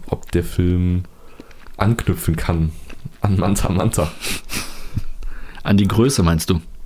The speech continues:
Speaker 1: Äh, an, an, einfach an alles. An die Qualität,
Speaker 2: <laughs>
Speaker 1: an, an
Speaker 2: Ey, komm,
Speaker 1: die
Speaker 2: ganz ehrlich,
Speaker 1: Dramaturgie.
Speaker 2: guck dir den heute noch mal an. Guck dir heute noch mal Manta Manta an. Und du wirst feststellen, das ist wirklich kein schlechter Film.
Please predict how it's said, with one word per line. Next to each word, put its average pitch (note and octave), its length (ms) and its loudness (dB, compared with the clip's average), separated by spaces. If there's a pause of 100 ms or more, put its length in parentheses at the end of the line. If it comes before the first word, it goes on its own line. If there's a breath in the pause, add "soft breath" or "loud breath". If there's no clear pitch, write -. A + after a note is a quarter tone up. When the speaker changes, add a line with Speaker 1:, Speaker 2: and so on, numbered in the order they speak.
(520)
Speaker 1:
Äh, - 320 -6 (220)
an, - 220 0
an, D3+ 220 2
einfach - 360 -2
an E3 80 2
alles. - 340 -6 (240)
An A2+ 140 6
die A2+ 80 -4
Qualität, C3+ 760 4
Speaker 2:
<laughs> - 0 -
Speaker 1:
an, G#2 400 4
an G#2 360 2 (340 loud breath)
Speaker 2:
Ey, A#2+ 80 0
komm, F3+ 160 4
Speaker 1:
die F3 60 2
Speaker 2:
ganz B2 160 4
ehrlich, A2+ 240 4
Speaker 1:
Dramaturgie. C3 560 4
Speaker 2:
guck F#3 180 4
dir G#3+ 80 6
den E3+ 160 4
heute D#3 180 2
noch C#3+ 100 6
mal C#3 180 4
an. F2 240 0 (260)
Guck G3 240 2
dir B2 160 4
heute D3+ 240 4
noch C#3 100 6
mal C#3+ 140 4
Manta G#2+ 280 4
Manta F#2 300 4
an. D#2 200 0 (200 loud breath)
Und A2+ 80 4
du F2+ 100 4
wirst G#2+ 180 2
feststellen, G#3+ 460 2 (100)
das - 180 -2
ist - 280 0 (260)
wirklich E3+ 500 2 (140)
kein D3 480 2
schlechter G#2 580 -2
Film. - 360 0